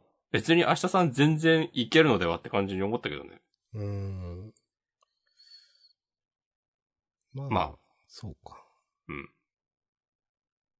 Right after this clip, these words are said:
Speaker 1: まあ、これからも何か困ったことがあれば、何でも僕に相談してください。
Speaker 2: わかりました。
Speaker 1: みんな、どうして僕に聞くんだろうっつって。
Speaker 2: お！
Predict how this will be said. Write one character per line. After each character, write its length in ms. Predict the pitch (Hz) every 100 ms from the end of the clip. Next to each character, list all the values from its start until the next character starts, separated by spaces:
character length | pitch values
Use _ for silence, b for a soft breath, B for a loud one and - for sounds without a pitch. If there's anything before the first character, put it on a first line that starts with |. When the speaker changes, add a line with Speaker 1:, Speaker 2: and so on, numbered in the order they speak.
| _ _ _ _ _ _ _ _ _
Speaker 1:
ま 100 | -
あ、 60 | 143
こ 100 | 160
れ 80 | 170
か 120 | 240
ら 100 | 247
も 320 | 170 120 90 - _ 160
何 220 | 143 143
か 120 | 107
困 180 | - 104
っ 60 | 120
た 80 |
こ 80 | -
と 80 | 87
が 60 | 80
あ 40 |
れ 60 | 78
ば、 240 | 76 -
何 220 | 120 92
で 80 | 90
も 240 | 95 95 - _ _ _
僕 220 | - 90 85
に 200 | 71 -
相 180 | - 90
談 160 | 87
し 40 | 85
て 40 |
く 60 | 104
だ 60 | 92
さ 160 | 95
い。 120 | 80 - _ _ _ _ _ _ - - - - - - -
Speaker 2:
わ 80 |
か 100 | -
り 80 | 104
ま 180 | 95 90
し 100 | -
た。 100 | - _ _ _ _ _ - _ -
Speaker 1:
み 160 | 101 92
ん 80 |
な、 260 | 92 98 - _
ど 180 | - 117
う 60 | 123
し 60 |
て 120 | -
僕 300 | 87 95 -
に 140 | 85 76
聞 140 | -
く 100 | -
ん 80 | 90
だ 100 | 82
ろ 80 | 65
う 20 |
っ 40 | -
つ 140 | -
っ 20 | -
て。 200 | - _ - _ 880 831 _ _ _ - - - _ _ - -
Speaker 2:
お！ 220 | 180 202